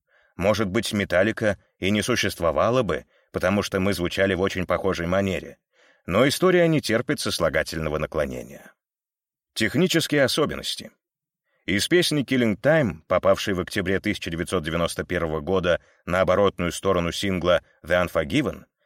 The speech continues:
убрали слово "нигер" в последнем куплете. Слово заменили на "киллер", когда записывали песню. Новая версия была наспех записана Бобом Роком и Рэнди Стаубом во время сессии "Черного альбома".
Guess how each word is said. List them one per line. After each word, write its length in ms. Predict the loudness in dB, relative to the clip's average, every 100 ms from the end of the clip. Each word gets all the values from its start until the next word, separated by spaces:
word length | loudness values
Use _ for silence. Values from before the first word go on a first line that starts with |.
| _ _
убрали 420 | -2 2 4 4
слово 380 | 2 0 2 2
"нигер" 400 | 2 2 0 -2
в 80 | 0
последнем 500 | 0 0 -4 -4 -4
куплете. 640 | -6 -4 -4 -4 -10 -14 _ _ _ _ _
Слово 460 | -10 -2 2 2 2
заменили 420 | 0 0 0 0
на 180 | 0 -2
"киллер", 480 | 0 -2 -2 -10 -14 _
когда 280 | -6 -2 -2
записывали 540 | -2 -4 -6 -4 -6
песню. 500 | -4 -6 -6 -8 -12 -20 _ _ _ _ _ 0
Новая 380 | 2 6 4
версия 480 | 4 2 2 0 0
была 280 | 2 4 4
наспех 460 | 4 2 0 -2 0
записана 520 | 0 0 -2 0 0
Бобом 340 | 0 0 0
Роком 380 | 2 0 0 -2 -6 -6
и 60 | 0
Рэнди 300 | 2 2 -2
Стаубом 600 | -2 2 2 4 2 0 _ _
во 160 | -2 2
время 280 | 4 2 2
сессии 400 | 0 0 0 -2
"Черного 420 | 2 2 4 4
альбома". 520 | 2 0 -2 -2 -10